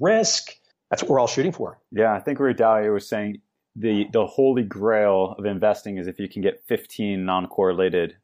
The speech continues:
Speaker 2: bets, which seems kind of like a lot of bets, actually. But I would think with trend following, you could get a bunch of those going pretty quick.
Speaker 1: Well, you're gonna get one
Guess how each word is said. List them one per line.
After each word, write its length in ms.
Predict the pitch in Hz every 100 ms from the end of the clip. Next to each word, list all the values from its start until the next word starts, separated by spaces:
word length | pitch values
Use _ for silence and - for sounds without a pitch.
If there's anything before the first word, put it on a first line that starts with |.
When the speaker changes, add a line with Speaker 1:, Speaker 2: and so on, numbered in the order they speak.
| _ _
Speaker 2:
bets, 480 | 101 92 - - - - _ _ _ -
which 120 | -
seems 240 | 190 214
kind 160 | - 147
of 80 | 101
like 160 | 104
a 40 | 87
lot 240 | 92 92
of 120 | 76
bets, 280 | 92 - -
actually. 420 | 80 - 85 82
But 340 | 78 87 85 _ _ _ -
I 40 |
would 240 | 98 95 - -
think 220 | 135 131
with 100 | 92
trend 280 | - 143 156
following, 400 | 101 95 95 92
you 100 | 92
could 260 | 101 90 - _ -
get 120 | 104
a 40 |
bunch 240 | 87 120 -
of 80 | 95
those 180 | 92
going 240 | 95 92 87
pretty 200 | - 85
quick. 400 | - 113 - _ _ -
Speaker 1:
Well, 100 | 156
you're 80 | 190
gonna 120 | 196
get 120 | -
one 480 | 127 143 113 -